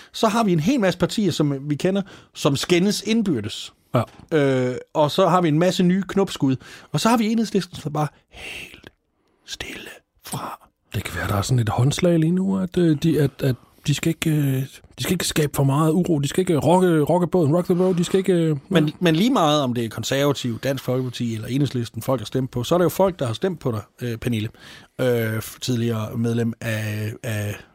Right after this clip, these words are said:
Speaker 1: Venstres Ungdom i Aalborg. Øh, så, så skal du jo, så skal du jo,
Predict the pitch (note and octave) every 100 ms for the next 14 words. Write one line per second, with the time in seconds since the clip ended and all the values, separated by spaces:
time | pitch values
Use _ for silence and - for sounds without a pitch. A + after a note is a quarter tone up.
0 | D#3+ D3 - B2 B2+ A#2+ A#2 A2+ A2 A2
1 | A2+ A2+ A2+ - - - - - C#3+ C3+
2 | C3 B2+ - - F#3+ - - G3+ A3 G3+
3 | F3 C#3+ C3 - F3+ F3 G#3 F#3+ C3 A#2
4 | A2 A2